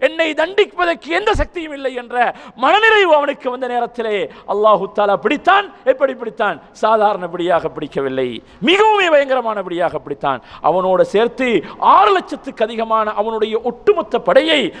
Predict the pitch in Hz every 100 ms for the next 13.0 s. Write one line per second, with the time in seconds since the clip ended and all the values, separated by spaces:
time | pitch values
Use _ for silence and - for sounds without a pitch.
0 | - - 180 160 208 226 190 185 175 170
1 | 190 254 196 185 185 151 180 196 208 233
2 | 320 339 214 - - 208 208 190 277 440
3 | 415 370 320 294 - 277 262 247 233 214
4 | 233 370 415 302 262 170 - - 208 254
5 | 208 285 262 226 214 208 196 - 330 262
6 | 233 - - 330 440 427 330 - - -
7 | 196 240 220 214 208 208 202 190 226 311
8 | 359 370 254 - - 190 208 208 185 180
9 | 202 214 175 175 - 170 151 147 160 -
10 | - 151 135 147 151 143 135 123 131 127
11 | 127 127 107 - - 147 151 147 135 147
12 | 160 185 - - 156 139 135 131 165 143